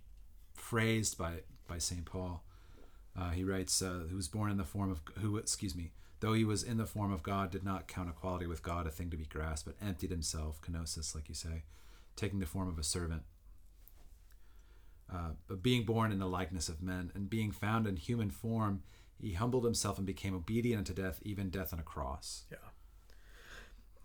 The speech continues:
Speaker 2: And one of the things that's so beautiful about that passage is, is right there, even though it's, it's more, it's, gets articulated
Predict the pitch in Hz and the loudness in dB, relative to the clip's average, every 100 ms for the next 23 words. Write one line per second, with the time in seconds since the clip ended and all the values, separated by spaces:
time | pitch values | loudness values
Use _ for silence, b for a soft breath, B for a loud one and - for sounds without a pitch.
0 | - - - - - - 156 139 156 151 | -18 -20 -18 -16 -14 6 8 10 10 12
1 | 127 147 127 120 123 104 110 117 - 110 | 10 8 6 8 6 6 4 4 6 4
2 | 95 98 98 - 98 101 101 101 90 98 | 6 4 2 2 6 6 6 0 0 -2
3 | 107 101 98 101 101 104 104 101 101 101 | 0 0 0 4 4 6 6 6 8 6
4 | 98 - - - 117 110 101 101 104 - | 4 0 -6 -2 0 2 2 2 0 -2
5 | - 110 - 104 95 95 - - 101 - | -4 -2 0 2 2 2 -4 -8 -6 -6
6 | - - - 107 - 104 - 120 - 107 | -10 -6 -2 0 0 0 0 0 2 2
7 | 101 95 92 | 2 2 0